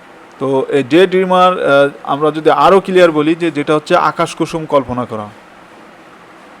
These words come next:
A person whose head is in the clouds is a ডে ড্রিমার।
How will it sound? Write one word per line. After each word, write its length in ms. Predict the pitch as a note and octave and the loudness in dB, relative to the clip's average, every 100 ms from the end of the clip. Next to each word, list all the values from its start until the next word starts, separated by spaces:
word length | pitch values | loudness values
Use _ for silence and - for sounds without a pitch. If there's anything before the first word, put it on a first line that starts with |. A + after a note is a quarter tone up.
| - - | -20 -12
A 60 | C3+ C#3 | -6 0
person 320 | C#3+ - F3 | 0 0 -4
whose 320 | F3 D#3 A#2 C3+ | -4 -8 -6 -2
head 220 | E3 F#3+ | 0 2
is 180 | E3+ C#3+ | 0 -2
in 140 | C#3+ | -4
the 80 | C#3+ C3+ | -6 -2
clouds 500 | C#3+ D#3 B3 - C#3+ | 2 2 2 -2 -6
is 80 | C#3 | -4
a 40 | F3+ C#3 | -4 -2
ডে 160 | C#3 | -2
ড্রিমার। 440 | C3+ A#2+ C3 C3+ | -2 -8 -4 -4